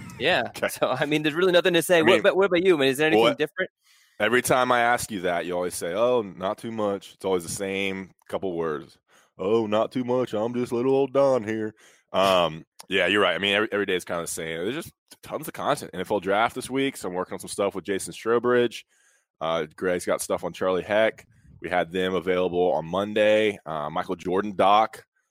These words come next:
Speaker 2: still working on stuff with that. Roy Williams had an interview on a radio show about twenty minutes, was really good. So,
Speaker 1: How
Speaker 2: you know,
Speaker 1: excited are
Speaker 2: staying
Speaker 1: you?
Speaker 2: real busy.
Speaker 1: How
Speaker 2: But go ahead.
Speaker 1: excited are you for the, um, N F L draft, considering that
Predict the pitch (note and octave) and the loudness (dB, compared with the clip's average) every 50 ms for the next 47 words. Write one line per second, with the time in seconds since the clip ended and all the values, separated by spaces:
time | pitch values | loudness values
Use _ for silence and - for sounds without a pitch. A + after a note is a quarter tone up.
0 | _ _ _ - - - - A2 A2 G#2 A2 A2 A2 - G#2+ G#2 F#2+ - A2+ - | _ _ _ -10 -6 -2 0 2 2 4 4 2 2 0 -2 -4 -4 -4 -6 -6
1 | G2+ F#2+ - - F#2 G2 G#2+ A2 G#2+ G#2+ - E2+ F2+ F#2+ G2 G2 F#2 F#2+ G2+ G#2 | -6 -6 -2 0 2 2 4 4 2 0 -2 -4 -4 -2 -2 -2 0 0 0 0
2 | - G#2+ G#2 G#2 G2 - G#2 G2 G2 G2 G2+ G#2 G#2 G2 F#2+ G#2 G2+ G2 G2 F#2+ | 0 -2 -4 -4 -4 -2 -2 -2 -2 -2 -4 -4 -4 -4 -4 -2 -2 -2 -2 -2
3 | E2+ F2 F#2+ G2+ G2+ G2 - - - F#2+ G2 G2 G2+ G2 G2 F2+ F2 F2+ - - | -2 -2 -2 0 -2 -2 -2 -2 -2 0 2 2 2 0 0 -2 -4 -4 -6 -6
4 | - G2 F2+ F2+ F#2 F#2+ F#2 - F#2 - F2+ F2+ F#2+ G2 F2+ E2 F2+ F2+ F#2+ F#2 | -10 -10 -8 -6 -8 -8 -10 -12 -14 -10 -8 -6 -4 -4 -4 -4 -4 -4 -4 -4
5 | - - E2+ E2+ E2+ E2 _ _ _ _ _ _ _ _ _ _ _ _ _ _ | -6 -6 -4 -4 -4 -6 _ _ _ _ _ _ _ _ _ _ _ _ _ _
6 | - - E3 F3 G3 G#3+ - A2+ A#2+ - E3+ E3 D#3 D#3 B2+ B2+ C#3+ D3+ C#3+ D3 | -4 0 2 2 2 2 2 4 4 6 6 6 6 6 6 8 8 6 6 6
7 | D#3+ C3+ B2 B2 D3+ D#3 B2 G#2+ F2+ - - - - _ - _ _ _ - - | 6 6 6 6 6 4 2 -2 -2 -4 -8 -20 -20 _ -20 _ _ _ -10 -4
8 | D3+ D#3 E3+ E3+ - A2 A2 D3 D3+ D3+ D3 D3 C#3 C#3 C#3 C#3 C3+ - D#3 C#3 | -2 0 0 2 4 4 4 4 4 2 0 0 -2 0 -2 -4 -4 -4 -4 -6
9 | C3 B2 C3 C3 B2+ B2 A#2+ A#2+ A#2+ A2+ A2+ A2 - - B2 C3 B2 - - B2 | -4 -4 -4 -6 -4 -2 -2 -2 0 -2 -4 -6 -8 -10 -8 -8 -8 -6 -4 -6
10 | A#2 G#2+ - A#2+ A#2 A2+ G#2+ G#2+ - - - - - B2 - - C#3+ C3+ C3+ C3+ | -6 -4 -2 -2 -2 0 -2 -4 -8 -12 -16 -12 -12 -10 -6 -4 -2 0 0 0
11 | C3 C3 B2+ A#2+ A#2 A#2 B2 A#2 A#2 A#2 A2+ - | 0 0 -2 -2 -2 0 0 2 2 0 0 -2